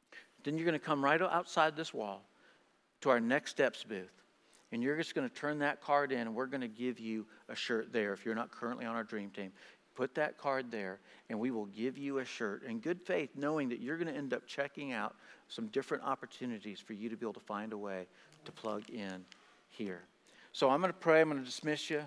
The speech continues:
and, and you're still gonna, you're gonna need to give your kids a few minutes. Don't, don't go pick them up right away. They're gonna still finish wrapping up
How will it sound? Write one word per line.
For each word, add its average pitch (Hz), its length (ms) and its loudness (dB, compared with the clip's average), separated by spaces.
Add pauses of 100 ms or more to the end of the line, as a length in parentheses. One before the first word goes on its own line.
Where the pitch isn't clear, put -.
(400)
and, 135 200 6
and 139 120 2
you're 135 80 2
still 170 220 4
gonna, 180 180 8
you're 156 100 2
gonna 165 160 6
need 156 200 4
to 147 40 -6
give 139 240 4
your 139 120 2
kids 160 320 2
a 135 40 -2
few 156 200 2
minutes. 147 380 2
Don't, 151 220 4
don't 151 120 2
go 156 100 2
pick - 180 -2
them 151 160 4
up 143 160 4
right 147 140 10
away. 143 240 8
They're 151 140 6
gonna 151 120 4
still 156 160 4
finish 151 280 0
wrapping 147 280 2
up 143 200 4